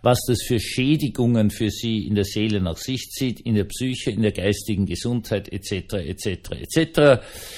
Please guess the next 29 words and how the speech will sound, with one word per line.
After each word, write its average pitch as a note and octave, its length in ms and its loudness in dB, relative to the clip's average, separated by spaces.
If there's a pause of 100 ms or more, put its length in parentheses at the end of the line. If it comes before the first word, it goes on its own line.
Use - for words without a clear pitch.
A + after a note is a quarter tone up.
(400)
dass B2 480 -2
es - 340 -4
hier B2 420 -2
einen G#2 200 -2
Schritt G2 420 -6
braucht F#2 760 -2
der G#2+ 80 -2
Gleichberechtigung G#2 1300 -4 (120)
und G#2+ 260 -4
des F#2 140 -4
Symbols. D#2+ 760 -8 (960)
Ich F#3 280 0
bin C#3+ 240 4
sicher, C3 400 0
es A2+ 160 -2
werden A2 160 4
nicht G2+ 180 4
so G#2+ 140 0
viele F#2 240 -2
Leute - 240 -2
heiraten. D#2 480 -6 (340)
Sag B2 160 4
ich B2 60 6
Ihnen A2 180 4
ganz F2 240 -2
ehrlich, - 380 -12
ja. C#3+ 260 2 (300)
Also A2 200 2
das - 500 -4